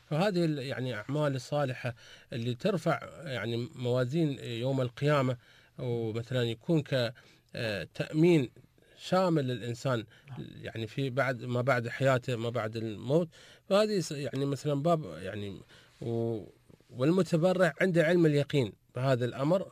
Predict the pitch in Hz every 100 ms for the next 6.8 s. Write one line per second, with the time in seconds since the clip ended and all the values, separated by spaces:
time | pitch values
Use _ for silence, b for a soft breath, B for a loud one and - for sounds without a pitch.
0 | - 143 151 107 - 139 135 120 123 123
1 | 127 110 - - 104 b b b _ 110
2 | 127 160 160 139 123 120 120 120 131 123
3 | - - - - 110 110 104 127 113 107
4 | 104 143 143 139 123 113 110 143 160 135
5 | 123 110 - - 131 131 123 117 120 131
6 | 107 98 - 123 117 113 131